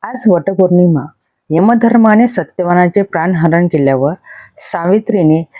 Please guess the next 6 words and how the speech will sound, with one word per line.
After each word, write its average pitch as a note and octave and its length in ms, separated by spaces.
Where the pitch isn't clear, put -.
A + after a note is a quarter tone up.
यमधर्माशी A#3+ 760
तीन G#3 300
दिवस F3 320
शास्त्र - 540
चर्चा F#3+ 400
केली. C#3+ 340